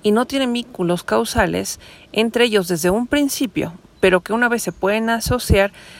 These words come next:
significa finalmente que hay algo, hay un mensaje específico para aquellas personas que lo están,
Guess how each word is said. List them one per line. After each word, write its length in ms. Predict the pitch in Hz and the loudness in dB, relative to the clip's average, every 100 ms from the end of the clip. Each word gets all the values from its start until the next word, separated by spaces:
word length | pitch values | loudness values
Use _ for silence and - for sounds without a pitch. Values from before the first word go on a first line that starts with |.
| - | -20
significa 920 | - 247 233 247 240 - 285 - - - - _ | -6 -6 -2 -2 -2 -2 -4 -4 -14 -14 -20 _
finalmente 880 | - 180 180 185 202 202 175 - | -6 -4 -2 -2 -2 -2 -4 -6
que 160 | 170 - | -6 -2
hay 160 | 220 196 214 | -2 0 0
algo, 360 | 202 180 170 | 2 0 -2
hay 80 | 160 | -6
un 140 | 196 214 | -4 -2
mensaje 720 | 214 202 - 220 202 - - - - - | -2 -2 -2 -2 -2 -10 -14 -18 -20 -4
específico 760 | 294 - 185 180 220 214 - | -2 -2 -4 -4 -6 -8 -8
para 220 | - 170 165 | -6 -6 -6
aquellas 320 | - 208 190 | -6 -6 -8
personas 580 | - 165 - 190 82 - | -8 -8 -6 -6 -6 -8
que 140 | - | -8
lo 140 | 78 | -8
están, 420 | - - 170 160 | -8 -6 -2 -2